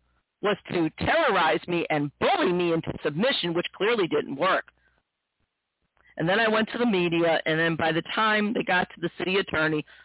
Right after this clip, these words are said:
they had to say, "No, they're gonna let me keep it up. It's my right." Well, it wasn't for them to allow or disallow. It was my First Amendment right and my right to property. Period. And then I got death threats.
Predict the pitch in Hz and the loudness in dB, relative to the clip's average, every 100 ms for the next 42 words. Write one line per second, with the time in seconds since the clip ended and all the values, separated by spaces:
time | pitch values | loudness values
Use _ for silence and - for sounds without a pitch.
0 | _ 160 180 180 165 165 160 170 196 208 | _ 0 2 2 0 0 0 2 2 2
1 | 202 185 202 214 180 185 202 202 202 - | 2 2 2 2 2 2 0 -2 -4 -4
2 | 185 196 214 180 160 160 151 - _ _ | -6 -2 0 2 2 2 -2 -8 _ _
3 | _ _ _ - 175 202 175 151 170 170 | _ _ _ -2 0 2 2 2 2 0
4 | - 226 240 - 196 196 190 - _ _ | -2 -2 -2 0 0 2 0 -2 _ _
5 | _ 190 175 185 190 175 190 190 165 147 | _ 0 4 4 4 2 0 -2 2 2
6 | - 165 - 160 - 170 - 160 151 147 | 2 0 0 -4 -2 -4 -2 -2 0 0
7 | 156 147 - 170 170 160 147 143 - - | 2 0 0 -2 0 0 0 -2 -4 -2
8 | 135 - - - _ _ _ _ _ _ | -2 -2 -6 -18 _ _ _ _ _ _
9 | _ _ _ _ _ _ _ _ - 202 | _ _ _ _ _ _ _ _ -4 0
10 | 175 139 - _ _ _ _ - - - | 2 0 -4 _ _ _ _ -20 -20 -16
11 | - 160 160 156 156 175 160 143 - 226 | -2 2 2 2 2 0 0 -2 -2 -2
12 | 277 - 294 285 285 | -2 -2 -2 0 0